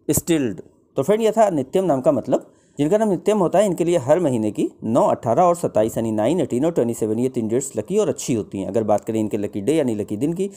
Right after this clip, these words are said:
तो लकी दिन इनके लिए सबसे बेस्ट रहेगा मंगल यानी ट्यूसडे। ट्यूसडे का दिन इनके लिए बहुत अच्छा दिन है। अगर बात करें इनके लकी कलर की, तो लकी कलर में इनके लिए रेड कलर यानी लाल कलर, चॉकलेटी कलर, नारंगी यानी ऑरेंज कलर और पीला यानी येलो कलर, ये कलर्स इनके लिए अच्छे और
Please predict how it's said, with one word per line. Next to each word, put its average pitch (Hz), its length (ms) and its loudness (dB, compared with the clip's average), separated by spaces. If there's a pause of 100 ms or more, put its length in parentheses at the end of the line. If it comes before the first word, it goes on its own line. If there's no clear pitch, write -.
(160)
तो 139 60 -2
लकी 139 220 0
दिन 170 200 0
इनके 170 160 -4
लिए 175 100 -4
सबसे 170 260 -4
बेस्ट 170 240 -4
रहेगा 185 240 2
मंगल 127 340 0
यानी 147 220 0
ट्यूसडे। 120 400 -2
ट्यूसडे 190 340 0
का 143 120 0
दिन 123 180 -4
इनके 107 180 -8
लिए 185 120 0
बहुत 123 260 -2
अच्छा 107 220 -4
दिन 101 180 -8
है। 98 60 -8
अगर 110 200 0
बात 104 220 0
करें 113 160 0
इनके 110 180 -2
लकी 104 220 -6
कलर 180 260 0
की, 185 160 -2 (320)
तो 143 60 0
लकी 143 240 0
कलर 185 260 0
में 190 100 0
इनके 175 180 -2
लिए 190 220 -2 (200)
रेड 139 240 0
कलर 196 260 0
यानी 127 200 0
लाल 107 260 2
कलर, 175 260 -2 (180)
चॉकलेटी 127 460 0
कलर, 185 280 -2 (240)
नारंगी 127 520 2
यानी 120 240 -2
ऑरेंज 107 300 0
कलर 180 200 -2
और - 280 -6
पीला 123 200 0
यानी 127 240 0
येलो 127 260 0
कलर, 101 220 -4
ये 160 140 0
कलर्स 160 320 -2
इनके 123 200 -6
लिए 139 120 0
अच्छे - 220 -6
और 165 180 -2